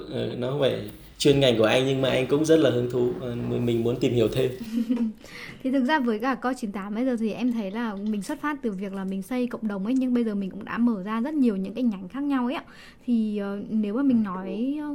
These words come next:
Speaker 2: sâu hơn vào cái định hướng của co chín tám thì cái, cái điểm khác biệt của co chín tám là gì ạ? Trên cái hành trình mà mình muốn tạo ra cái sự, ờ, kết nối rõ ràng hơn với, giữa blockchain với cả, với cả cuộc sống ấy ạ.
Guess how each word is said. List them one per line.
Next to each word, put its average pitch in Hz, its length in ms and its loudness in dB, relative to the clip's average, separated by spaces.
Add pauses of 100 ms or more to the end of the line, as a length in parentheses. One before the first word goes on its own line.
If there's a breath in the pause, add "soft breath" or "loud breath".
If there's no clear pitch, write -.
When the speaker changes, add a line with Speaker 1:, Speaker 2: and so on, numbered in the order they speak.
(200)
Speaker 2:
sâu 277 140 0
hơn 269 300 2
vào 190 300 -4
cái 180 100 -6
định 240 140 -2
hướng 196 220 -8
của 233 100 -4
co 240 220 -4
chín 190 160 -4
tám 185 260 -8
thì 226 220 -2 (240 loud breath)
cái, 190 400 -6 (120)
cái 190 400 -6
điểm 254 200 0
khác 339 200 -10
biệt 254 240 2
của 190 160 -8 (140)
co 240 180 -4
chín 208 140 -6
tám 208 520 -4
là 208 120 -2
gì 196 200 -6
ạ? - 160 -12
Trên 247 200 0
cái 185 100 -10
hành 214 180 -4
trình 190 300 -4
mà 190 140 -8 (260 loud breath)
mình 202 200 -2
muốn 226 680 0
tạo - 180 -6
ra 233 280 -2
cái 190 500 -10
sự, - 120 -8 (260)
ờ, 190 280 -10
kết 277 120 0
nối 202 200 2
rõ 196 180 -4
ràng 214 340 -2
hơn 240 440 2
với, 196 220 -8 (180)
giữa - 80 -4
blockchain 247 640 2
với 190 160 -4
cả, 202 220 -4 (280 loud breath)
với 202 100 -8
cả 247 100 -2
cuộc 214 180 -4
sống 196 220 -8
ấy 254 80 0
ạ. 277 80 -4